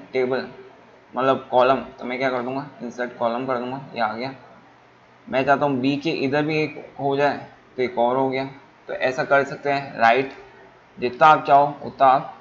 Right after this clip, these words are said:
कर सकते हो। बिलो में देखा, बिलो में इतना सारा इसलिए आ गया क्योंकि मेरा select किया हुआ था,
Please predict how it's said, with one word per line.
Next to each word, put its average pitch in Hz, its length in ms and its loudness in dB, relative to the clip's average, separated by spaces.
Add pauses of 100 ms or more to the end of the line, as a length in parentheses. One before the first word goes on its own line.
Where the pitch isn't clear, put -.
(200)
कर 117 140 0
सकते - 280 -16
हो। 104 80 -10
बिलो 123 380 -2
में 135 260 -6 (640)
देखा, 135 300 -2 (400)
बिलो 135 240 2
में 156 240 0
इतना 151 300 0
सारा 151 180 2
इसलिए 151 260 -2
आ 151 80 6
गया 151 120 -2
क्योंकि 147 240 -6
मेरा 135 200 0
select 131 400 -2
किया 139 140 2
हुआ 135 100 2
था, 139 180 -8